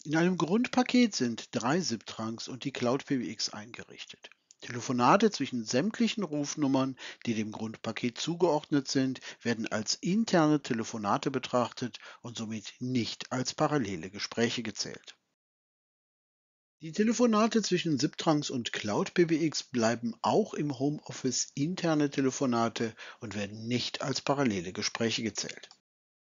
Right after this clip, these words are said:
Erweitert man das Bild um den Mobilfunk, dann werden auch hier die Vorteile deutlich. Telefonate zwischen integrierten Handys und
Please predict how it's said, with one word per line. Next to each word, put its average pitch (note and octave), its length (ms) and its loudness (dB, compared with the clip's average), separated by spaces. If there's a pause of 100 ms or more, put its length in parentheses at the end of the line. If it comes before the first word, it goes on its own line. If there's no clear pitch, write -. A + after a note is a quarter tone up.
(760)
Erweitert D#3+ 600 -2
man F3 140 0
das D3 260 2
Bild D#3 260 2
um A#2+ 160 -6
den A2+ 180 -4
Mobilfunk, E3 840 -2 (240)
dann C3+ 340 0
werden C#3+ 280 4
auch - 100 -8
hier G#2 420 -10 (140)
die A#2+ 80 -8
Vorteile G2+ 500 -6
deutlich. A2+ 560 -4 (300)
Telefonate E3 720 8
zwischen D3 320 2
integrierten D3 760 4
Handys D#3 500 2
und A#2 300 -6